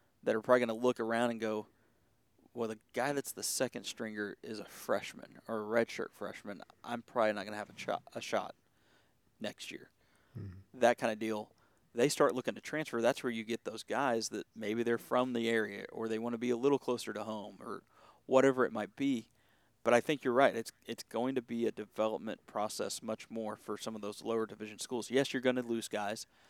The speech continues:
Speaker 1: but you always lost guys. It's
Speaker 2: Right.
Speaker 1: just now you're seeing some starters at those lower level, Group of Five,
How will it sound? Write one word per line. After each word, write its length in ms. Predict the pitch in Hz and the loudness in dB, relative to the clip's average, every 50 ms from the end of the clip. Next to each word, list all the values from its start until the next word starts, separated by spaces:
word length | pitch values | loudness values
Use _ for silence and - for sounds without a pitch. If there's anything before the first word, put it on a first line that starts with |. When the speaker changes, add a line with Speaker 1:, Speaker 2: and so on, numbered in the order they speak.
| - - - - _ _ - | -20 -20 -20 -20 _ _ 2
Speaker 1:
but 100 | 170 160 | 2 6
you 160 | 160 170 165 | 8 10 10
always 240 | 185 190 175 135 - | 10 10 10 8 4
lost 380 | 120 110 113 123 - - - - | 4 4 4 4 4 2 -4 -6
guys. 400 | - - - - 117 - - - _ _ _ _ _ - - _ - | -8 -8 -8 -8 -10 -12 -14 -16 _ _ _ _ _ -20 -18 _ -4
It's 100 | 131 120 | -2 2
Speaker 2:
Right. 60 | - | 2
Speaker 1:
just 180 | 139 131 - 127 | 2 2 2 2
now 460 | 123 127 139 143 127 123 120 117 - _ _ _ _ _ _ _ _ | 4 6 6 8 6 6 4 2 0 _ _ _ _ _ _ _ _
you're 180 | - 120 120 | -2 -2 -2
seeing 480 | 113 - - - 135 127 120 117 113 110 | 0 0 2 2 2 2 2 0 -2 -4
some 200 | - - 110 104 | -4 -6 -6 -6
starters 580 | - - - 139 131 127 123 120 117 117 - - | -6 4 8 10 12 12 10 8 4 0 -2 -4
at 160 | - 123 - | -6 -6 -4
those 200 | - 110 110 107 | -4 -6 -6 -2
lower 280 | 113 117 117 117 113 113 | 0 2 2 2 2 0
level, 480 | 107 110 113 110 107 104 104 107 107 - _ _ _ _ - | 0 0 0 0 0 -2 -6 -6 -8 -8 _ _ _ _ -6
Group 160 | 131 123 - | -6 -4 -4
of 100 | 117 - | -6 -4
Five, 520 | - 120 113 113 110 110 110 107 - - | -2 0 0 2 0 0 -2 -2 -4 -8